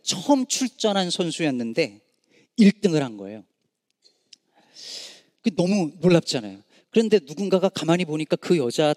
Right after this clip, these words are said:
다리를 봤는데 근육은 하나도 없고 그냥 다리, 살이 축 처져 있고, 어, 셀룰라이트 투성이고 심지어 땀도 별로 안 흘린다는 거예요. 그래서 이상하다고 해서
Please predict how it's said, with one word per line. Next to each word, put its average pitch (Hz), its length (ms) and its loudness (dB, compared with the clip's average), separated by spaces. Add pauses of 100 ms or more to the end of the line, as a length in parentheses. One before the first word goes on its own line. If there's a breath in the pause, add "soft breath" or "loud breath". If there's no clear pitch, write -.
(100)
다리를 180 480 2
봤는데 131 600 -6 (460 loud breath)
근육은 185 480 -2
하나도 190 320 0
없고 175 260 -4
그냥 170 200 -4
다리, - 320 -10
살이 220 460 -2
축 - 260 -10
처져 196 320 -4
있고, 135 520 -4 (1300 loud breath)
어, 139 540 -8 (440)
셀룰라이트 196 680 0
투성이고 151 800 -6 (320 soft breath)
심지어 254 340 0
땀도 233 460 -2
별로 214 240 6
안 147 160 0
흘린다는 143 640 -2
거예요. 143 180 -2
그래서 160 240 -4
이상하다고 180 840 -2
해서 196 380 0